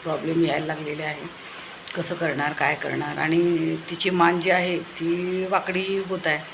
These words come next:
तिला वाकायचं नाही. आणि आता कसं होतं आहे, पेपर देण्यामुळं आता ते अभ्यास करत आहे वाकून वगैरे, तर तिला लागली आहे मान दुखायला.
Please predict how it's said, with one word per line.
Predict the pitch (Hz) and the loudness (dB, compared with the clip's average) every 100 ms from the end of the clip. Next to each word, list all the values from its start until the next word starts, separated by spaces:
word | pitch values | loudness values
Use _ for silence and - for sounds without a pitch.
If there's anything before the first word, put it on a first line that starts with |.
| - - - | -14 -16 -6
तिला | 185 180 | 0 4
वाकायचं | 180 - 165 165 180 | 4 4 2 2 4
नाही. | 165 160 | 4 4
आणि | 160 | 2
आता | 165 180 | 2 2
कसं | 185 180 190 | -2 -2 -2
होतं | 190 | -2
आहे, | 185 | 0
पेपर | 180 170 185 | 0 2 0
देण्यामुळं | 170 180 175 180 180 180 185 - - - - - | 0 2 2 2 0 0 -4 -10 -14 -14 -12 -8
आता | 160 160 | -2 4
ते | |
अभ्यास | 170 175 170 170 | 4 4 2 4
करत | 190 170 165 | 2 2 0
आहे | 160 | 0
वाकून | 165 139 - 165 165 | 2 2 2 2 2
वगैरे, | 160 160 165 | 2 -2 -2
तर | 175 | -2
तिला | 170 165 170 185 | -2 0 0 0
लागली | 185 156 151 | 0 0 0
आहे | 175 | 0
मान | 175 151 | 2 2
दुखायला. | 170 160 143 - | 0 0 -4 -4